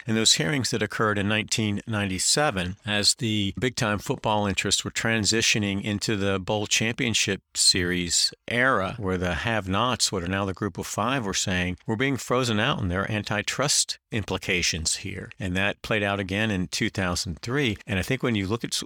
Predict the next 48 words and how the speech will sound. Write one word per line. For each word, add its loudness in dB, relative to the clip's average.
at 0
what's 0
happening 0
through -2
this 2
constitutional 0
makeover 0
and 0
this 2
transformation 0
committee -2
that -2
is 2
a -4
Power 0
Five 0
committee, 0
i-, -4
it's, -2
it -2
has 2
a 4
majority 2
of -4
Power -2
Five 0
members. 0
And 0
then 4
you 2
look -2
at -4
what -2
the 0
Power 2
Five -2
tried -2
to -4
do 0
with -6
autonomy 2
in 0
twenty -2
thirteen, -4
twenty -4
fourteen, -4
you -4
see 4